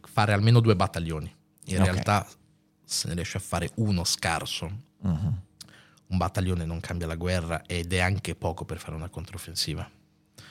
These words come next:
Speaker 1: Quindi anche gli stessi americani gli hanno detto, "Aspettate",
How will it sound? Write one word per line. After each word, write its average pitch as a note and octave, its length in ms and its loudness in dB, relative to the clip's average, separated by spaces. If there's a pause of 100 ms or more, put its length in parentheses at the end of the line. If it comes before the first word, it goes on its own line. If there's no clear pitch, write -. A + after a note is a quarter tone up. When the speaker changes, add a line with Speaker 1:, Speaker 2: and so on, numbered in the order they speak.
(280)
Speaker 1:
Quindi F2+ 260 0
anche E2+ 200 -2
gli - 40 0
stessi - 200 0
americani F#2+ 400 2
gli F2+ 60 2
hanno E2 160 0
detto, E2 380 -4 (300)
"Aspettate", - 840 0